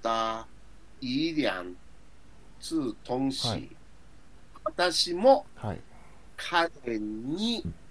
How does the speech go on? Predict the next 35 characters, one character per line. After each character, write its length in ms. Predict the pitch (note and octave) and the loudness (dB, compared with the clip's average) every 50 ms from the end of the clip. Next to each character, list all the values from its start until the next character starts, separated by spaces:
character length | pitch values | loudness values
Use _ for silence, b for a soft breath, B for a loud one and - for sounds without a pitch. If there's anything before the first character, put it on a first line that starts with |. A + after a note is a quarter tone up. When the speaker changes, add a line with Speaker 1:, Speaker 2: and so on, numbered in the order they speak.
| - - - - - - - - - - - - - - - - | -16 -14 -14 -14 -14 -14 -16 -16 -16 -16 -16 -16 -16 -16 -14 -12
Speaker 1:
一 320 | - D3+ - - E3+ E3+ D#3 | -12 -8 -6 -4 -4 -2 2
度 180 | G3 G3 F#3+ | 4 4 4
か 280 | - - - C#3+ A#2+ A2 | 2 4 4 6 6 6
二 220 | A2 A#2 D3+ F#3+ | 4 2 2 4
度。 140 | F3 D#3 - | 6 4 4
Speaker 2:
は 180 | - A2+ G2 E2 | 4 2 -2 -4
い。 60 | - - - - - - - - - - - - - - - - - - - - - - - - - - - - - - - - - - - - - | -4 -8 -12 -14 -16 -16 -16 -16 -16 -14 -14 -14 -14 -14 -16 -14 -14 -14 -14 -14 -14 -14 -16 -14 -14 -14 -14 -14 -12 -12 -10 -10 -12 -12 -12 -8 -6
Speaker 1:
一 400 | D3+ C#3 D3 E3 F#3 F#3+ - - - - - - - - | -4 -2 -2 -2 -2 -4 -8 -10 -12 -14 -14 -14 -12 -8
两 520 | - A2 A#2 G#2+ - G#3 A3+ - D4 E4 D#4+ | 0 4 4 6 6 6 6 4 4 4 4
で 80 | - - | 2 -2
す 100 | - - | -6 -6
か 80 | E2+ | -6
ら 80 | D#2+ - | -4 -2
ね。 160 | B3 D4 C#4+ | -2 -2 -2
つ、 180 | - - - E4+ | -2 2 4 4
Speaker 2:
は 80 | - G2 | 4 4
い。 100 | - - - - - - - | 2 0 -6 -14 -14 -12 -10
Speaker 1:
一 240 | - C3 - - E3+ | -10 -6 -6 0 2
度 120 | G#3+ G#3+ | 2 2
か、 160 | - - D3 C3 C3+ - - - - - - - - - - - - - - - - | 4 4 4 4 4 0 -8 -14 -14 -16 -16 -14 -16 -16 -14 -14 -14 -16 -16 -8 2
彼 360 | - G3+ G#3 G3+ F#3+ F3 D#3 | 6 6 6 8 8 6 4
に 260 | C#3 C#3+ D#3+ G3 G#3+ G#3 | 4 4 2 0 2 2
Speaker 2:
は 140 | A#2 G2 | 2 2
い。 60 | - - - - - - - - | 0 -2 -6 -12 -14 -8 -2 -2
Speaker 1:
贈 300 | A2 - - - G3+ - | -2 0 -2 -4 -6 -6
り 160 | F#3+ F#3+ F#3 | -2 0 2
物 160 | F3+ F3 - - - - - F#3+ | 2 2 2 0 -4 -12 -2 0
を 60 | F3 | 2
し 180 | E3 - - - | 2 2 2 2
た。 200 | C#3 A#2 - - - - - - - - - - - - - - - - - - - - - - - - - - - - G2 F#2+ - - | 2 2 2 0 -6 -14 -14 -14 -14 -16 -14 -16 -16 -14 -14 -14 -14 -14 -14 -14 -14 -14 -14 -14 -14 -14 -14 -16 -14 -14 -14 -14 -10 -2
Speaker 2:
が。 80 | A2+ A2 | 4 8
Speaker 1:
が、 200 | B2 D3 B2+ - - - - - - - - - | 8 8 8 6 0 -12 -14 -14 -14 -14 -2 2
単、 200 | F#3 F3 E3 D3+ | 4 4 4 4
Speaker 2:
は 80 | - | 0
い。 40 | - | -2